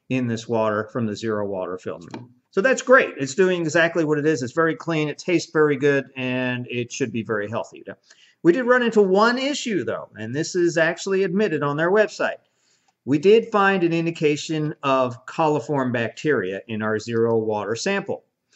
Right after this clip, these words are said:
And none of the other samples, uh, actually one of the other samples did have, uh, uh, some evidence of it. They don't tell us how much is in there, but there is something in there. And the fact that there is coliform bacteria in the zero water filter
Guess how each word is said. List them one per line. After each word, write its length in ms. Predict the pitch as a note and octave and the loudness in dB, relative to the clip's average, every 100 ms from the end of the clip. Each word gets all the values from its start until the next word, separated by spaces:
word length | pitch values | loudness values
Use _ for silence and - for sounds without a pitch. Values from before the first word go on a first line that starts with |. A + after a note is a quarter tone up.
| _ - | _ -8
And 180 | A2 A#2 | -4 -2
none 160 | D#3 | -2
of 80 | F3+ | 2
the 120 | E3 | 2
other 160 | D#3 C#3 | 2 0
samples, 540 | - B2+ B2 A#2+ - - - | -2 -4 -4 -6 -6 -12 -8
uh, 120 | A#2 B2+ | -6 -4
actually 240 | C#3+ C#3 | -4 -2
one 200 | B2+ D#3 | -2 -2
of 60 | C3 | -2
the 100 | A#2 | -2
other 160 | G#2+ | -2
samples 400 | G2+ A#2 G2 G2+ | -4 -8 -8 -10
did 220 | - A2 G2 | -6 -8 -6
have, 260 | G2 F#2+ | -10 -10
uh, 140 | F2+ F2 | -10 -12
uh, 160 | F2+ F2 - | -12 -14 -14
some 220 | - F#2 | -12 -10
evidence 400 | F#2 F2+ F2 - | -10 -10 -12 -12
of 160 | E2 | -12
it. 100 | - - _ _ | -14 -18 _ _
They 80 | A2+ | -4
don't 160 | C3+ D3 | -4 -4
tell 200 | D#3+ D3+ | -2 -2
us 120 | D3+ | -2
how 100 | C#3+ | -4
much 260 | D#3+ D#3+ | -2 -2
is 120 | C3 A2+ | -4 -4
in 160 | A2 | -6
there, 180 | G#2 G#2 | -4 -6
but 200 | A2 G#2 _ _ _ _ _ | -6 -10 _ _ _ _ _
there 180 | G2+ G#2 | -6 -2
is 160 | A#2 A#2 | -2 -2
something 340 | B2+ A#2+ A2+ | -6 -4 -6
in 140 | A#2+ A2+ | -4 -4
there. 140 | G#2 | -4
And 100 | G2 | -6
the 60 | G#2 | -6
fact 460 | - E3 E3 - | 0 0 0 -2
that 260 | C#3 B2+ B2+ | -2 -2 -2
there 180 | C3+ C#3 | 0 0
is 220 | F3+ - | 0 -2
coliform 600 | E3 E3 D#3 D3 D3+ C#3+ | 2 4 4 2 -2 0
bacteria 680 | C#3 C3+ B2+ D#3+ D3+ C3+ C3+ | 0 0 -2 0 2 2 0
in 280 | F3 G3+ G3 | -2 0 0
the 120 | E3 | 0
zero 320 | D#3+ E3+ D#3 | 2 4 4
water 340 | D3 D3 C3+ | 2 2 0
filter 560 | C3 A3 G3 - C3+ | 2 4 4 2 0